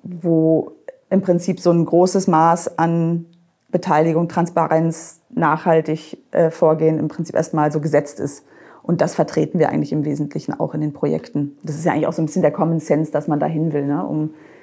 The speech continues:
sozusagen sich so diesen zukünftigen Herausforderungen entsprechend auch stellen zu können. Also sozusagen die Stadt wird im Bestand entwickelt. Wir versuchen, keine neuen Flächen zu versiegeln, so, so diese Ansätze, ne?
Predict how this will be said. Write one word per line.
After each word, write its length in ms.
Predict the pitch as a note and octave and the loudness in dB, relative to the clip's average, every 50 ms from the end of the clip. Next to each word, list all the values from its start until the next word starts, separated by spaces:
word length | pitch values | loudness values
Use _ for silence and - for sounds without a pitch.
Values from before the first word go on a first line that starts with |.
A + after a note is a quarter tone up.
| _ _ _ | _ _ _
sozusagen 400 | - E3 D#3+ - E3 D3 D#3 D#3 | -10 -8 -2 0 0 2 2 0
sich 120 | D#3 D3+ | -2 -2
so 80 | E3 E3 | -2 -2
diesen 220 | D#3 D3+ D#3 D#3+ | -2 -2 -2 -4
zukünftigen 540 | D#3 - D#3+ - E3 E3 - - D3+ D#3 E3 | -4 -4 -4 -2 -2 -2 -2 -4 -4 -4 -2
Herausforderungen 680 | E3 E3+ D#3 D#3+ D#3+ D3+ - - D3 C#3+ D3 D#3 D3 | -2 0 0 -2 -2 -2 -2 -2 -2 0 0 -2 -2
entsprechend 460 | - D#3+ - - - E3 D#3 D#3 D#3 | -4 -6 -6 -4 -6 -4 -2 -4 -4
auch 80 | D#3 D#3 | -6 -8
stellen 320 | - - D3+ D3 D3+ E3 | -6 -4 -2 -2 -2 -2
zu 120 | E3 - C#3+ | -4 -6 -10
können. 300 | - - D3 D#3 D#3 - - _ _ _ _ _ - | -8 -6 -6 -6 -6 -8 -12 _ _ _ _ _ -6
Also 220 | D#3+ E3 D3+ D#3 | -6 -4 -4 -4
sozusagen 360 | D3+ D3 D3+ - - D3+ D#3 D#3 | -6 -6 -6 -4 -2 -2 0 0
die 80 | D#3 | -2
Stadt 320 | D#3 - - C#3+ - - D#3 | -2 -2 -2 -2 -2 0 2
wird 180 | D#3 D#3 D3+ | 2 2 2
im 460 | - E3+ E3+ E3+ E3+ E3+ E3 D#3+ - | 0 -2 0 0 0 0 -2 -4 -4
Bestand 400 | - D#3+ - - E3 F3 F3 E3+ | -6 -4 0 0 0 0 0 -4
entwickelt. 760 | - F3 E3 - D#3+ D#3+ D#3+ E3 E3 D#3+ D#3 - - - - - - | -4 -6 -4 -4 -4 -4 -2 0 0 0 -2 -4 -14 -20 -20 -12 -10
Wir 80 | E3+ | -8
versuchen, 600 | E3 - E3 D#3+ D#3 E3 D#3 E3+ E3+ E3 D#3 D#3+ | -2 0 0 0 0 -2 -2 -2 -2 -2 -4 -4
keine 440 | - - E3+ E3 E3+ E3 E3 D#3 - - | -2 0 2 2 4 2 2 0 -2 -2
neuen 300 | - F3+ E3 D#3+ E3 E3+ | 0 2 4 4 2 2
Flächen 280 | E3 - F3 E3+ - F3 | 0 0 0 0 0 -4
zu 120 | - F3+ | -4 -2
versiegeln, 840 | E3+ - E3+ E3+ D#3+ F3+ F#3+ D3 E3 E3+ E3+ E3 E3 E3+ E3 E3+ D#3+ - | 0 2 2 2 2 0 0 2 4 4 4 4 2 0 -2 -2 -4 -4
so, 160 | - D#3+ - - | -4 -6 -6 -4
so 160 | - D#3+ D#3 | -4 -6 -4
diese 240 | D#3 E3 D#3 E3+ - | -4 -2 -2 -2 0
Ansätze, 400 | - D#3+ D#3 D#3+ - - - D#3+ | 0 0 -2 -2 -4 -2 -6 -4
ne? 160 | D#3+ G3 | -4 -6